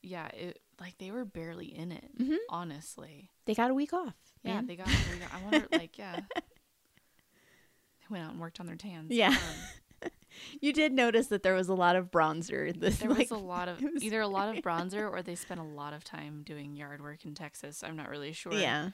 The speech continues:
Speaker 2: something was going on.
Speaker 1: Something.
Speaker 2: <laughs>
Speaker 1: But this season, the Winchesters have a tan. So
Speaker 2: They're very, very bronzed.
Speaker 1: They're very bronzed.
Speaker 2: <laughs>
Speaker 1: Um,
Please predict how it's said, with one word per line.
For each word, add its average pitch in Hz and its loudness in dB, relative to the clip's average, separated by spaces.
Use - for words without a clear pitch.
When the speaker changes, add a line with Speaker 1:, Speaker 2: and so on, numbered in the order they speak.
Speaker 2:
something 233 4
was 185 0
going 147 0
on. 135 -4
Speaker 1:
Something. 175 -2
Speaker 2:
<laughs> 311 4
Speaker 1:
But 220 -14
this 233 -2
season, 180 -6
the 180 -10
Winchesters 165 -8
have 143 -10
a 143 -16
tan. 190 -14
So 180 -2
Speaker 2:
They're 214 -4
very, 202 0
very 196 -2
bronzed. 175 -2
Speaker 1:
They're 170 -2
very 196 -4
bronzed. 139 -4
Speaker 2:
<laughs> - 2
Speaker 1:
Um, 160 -4